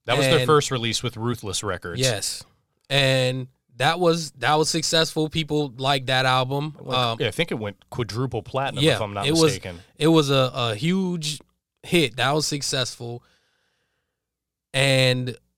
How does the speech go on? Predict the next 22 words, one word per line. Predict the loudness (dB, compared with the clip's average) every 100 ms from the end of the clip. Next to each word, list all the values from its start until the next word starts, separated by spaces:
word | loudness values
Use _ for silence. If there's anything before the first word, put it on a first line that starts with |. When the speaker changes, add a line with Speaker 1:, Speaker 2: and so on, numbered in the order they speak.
| _ _ _ _
Speaker 2:
things | -20 0 4 4 4 2 0
got | 0 0 0 -6
just, | -4 -2 0 -2 -8 _ _ _ _ _ _ -2
I | 2
mean, | 2 0
talk | 2 0
about | 2 0
a | 0
one | 0 2
eighty. | 2 2 -2 -6
Speaker 1:
Really, | -6
Speaker 2:
Like, | -2 -2 0
it's | 0 2
Speaker 1:
really |
Speaker 2:
not | 2 2
Speaker 1:
dark, | 2 2
Speaker 2:
like, | 0
Speaker 1:
really | -6 -6 -4
Speaker 2:
it's | -4
Speaker 1:
quick. | -4 -2
Speaker 2:
not | 0 0
like | -2 -2